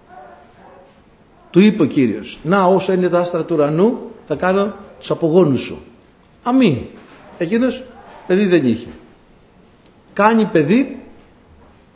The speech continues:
«Να, όσο είναι τα άστρα του ουρανού, έτσι θα κάνω τους απογόνους σου». Αμήν, Κύριε. Τώρα πήγαινε να το θυσιάσεις. Αμήν, Κύριε. Ο Αβραάμ πιστεύει γύρω που του λέει ο Θεός.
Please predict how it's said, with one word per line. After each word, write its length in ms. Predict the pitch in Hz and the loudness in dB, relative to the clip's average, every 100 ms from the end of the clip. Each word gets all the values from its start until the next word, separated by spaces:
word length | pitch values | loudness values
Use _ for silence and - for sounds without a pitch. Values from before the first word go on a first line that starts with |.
| _ _ _ | _ _ _
«Να, 340 | 185 202 180 - | -2 0 0 -2
όσο 280 | - 202 196 | 2 2 2
είναι 80 | 180 | 0
τα 100 | 185 | 0
άστρα 200 | 180 170 | 0 -2
του 120 | 165 | 2
ουρανού, 220 | 151 156 | 2 2
έτσι 120 | 202 196 | 0 -2
θα 60 | |
κάνω 180 | - 190 | -4 -4
τους 120 | 185 | -4
απογόνους 460 | 170 175 175 113 - | -4 0 2 0 -4
σου». 120 | - - - - - - _ - - - - - - | -12 -20 -20 -20 -20 -20 _ -20 -20 -20 -20 -10 0
Αμήν, 340 | 220 247 170 | 4 6 4
Κύριε. 340 | 113 101 73 - - - - - _ _ _ _ - | 2 -6 -8 -16 -20 -20 -20 -20 _ _ _ _ 0
Τώρα 220 | 233 240 | 2 2
πήγαινε 280 | 240 233 226 | 2 4 4
να 100 | 214 | 2
το 100 | 196 | 0
θυσιάσεις. 640 | 185 170 160 - - - - | -2 0 0 0 -8 -16 -4
Αμήν, 320 | 233 285 247 | 0 2 0
Κύριε. 340 | 127 101 87 - _ _ _ _ _ _ _ _ _ _ _ _ _ _ _ _ _ _ _ _ _ _ _ _ _ _ - - - _ _ _ - - - - - - _ - - | -2 -6 -10 -18 _ _ _ _ _ _ _ _ _ _ _ _ _ _ _ _ _ _ _ _ _ _ _ _ _ _ -20 -20 -20 _ _ _ -20 -20 -20 -20 -20 -20 _ -12 0
Ο 120 | 196 | 2
Αβραάμ 340 | 139 131 143 | 2 2 0
πιστεύει 380 | 165 - 233 247 | -2 -2 2 2
γύρω 180 | 233 254 | 2 0
που 100 | 240 | -2
του 100 | 226 | -2
λέει 160 | 233 262 | 0 0
ο 100 | 220 | 0
Θεός. 500 | 233 269 143 - | 0 -2 -2 -8